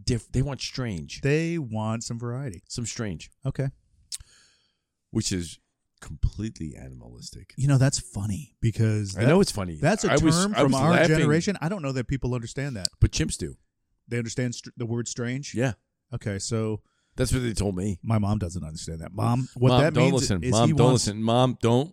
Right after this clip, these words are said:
Speaker 1: uh, don't
Speaker 2: he
Speaker 1: even tell you,
Speaker 2: wants
Speaker 1: don't explain this to your mom.
Speaker 2: variety.
Speaker 1: Don't explain this to your mom. Please don't explain this to your mom. I don't want her
Speaker 2: She,
Speaker 1: to hate
Speaker 2: I just
Speaker 1: me.
Speaker 2: wanted to know what
Speaker 1: I don't
Speaker 2: strange
Speaker 1: want
Speaker 2: is.
Speaker 1: her to
Speaker 2: She
Speaker 1: hate me.
Speaker 2: wants,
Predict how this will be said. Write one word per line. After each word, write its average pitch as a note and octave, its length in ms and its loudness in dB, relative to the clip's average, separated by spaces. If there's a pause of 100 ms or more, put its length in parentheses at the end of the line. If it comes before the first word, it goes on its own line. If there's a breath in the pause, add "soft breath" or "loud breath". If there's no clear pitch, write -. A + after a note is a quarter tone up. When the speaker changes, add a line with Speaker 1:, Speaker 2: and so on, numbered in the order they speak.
(140)
Speaker 1:
uh, C3 220 -8
don't A#2 200 6
Speaker 2:
he C#3+ 60 6
Speaker 1:
even C3+ 120 8
tell C3+ 60 6
you, C3+ 120 6
Speaker 2:
wants - 300 -6
Speaker 1:
don't B2 180 6
explain A#2 280 8
this B2+ 100 6
to D3 60 4
your - 80 6
mom. - 100 4
Speaker 2:
variety. A2 360 -2
Speaker 1:
Don't B2 300 2
explain A2 320 -2
this F#2+ 100 -2
to - 80 -4
your F2+ 80 -2
mom. D2+ 220 -8
Please F2+ 200 -4
don't D2+ 100 -4
explain D2 260 -10
this C#2 100 -14
to - 40 -14
your C2+ 100 -12
mom. B1+ 140 -18 (100)
I - 80 -10
don't F#2 140 -2
want D#2+ 160 -8
her D2+ 80 -8
Speaker 2:
She, D2 140 -4
Speaker 1:
to - 40 -8
hate - 80 -2
Speaker 2:
I C4 40 -2
just - 180 -4
Speaker 1:
me. A3 60 2
Speaker 2:
wanted F3 140 4
to D3+ 100 4
know D3 100 4
what B2+ 100 8
Speaker 1:
I B2+ 40 6
don't - 20 6
Speaker 2:
strange B2+ 160 6
Speaker 1:
want A2+ 140 2
Speaker 2:
is. F2+ 60 -2
Speaker 1:
her G#2+ 100 2
to F#2 80 2
Speaker 2:
She F2 80 0
Speaker 1:
hate - 60 6
me. C#3 60 6
Speaker 2:
wants, C3+ 160 6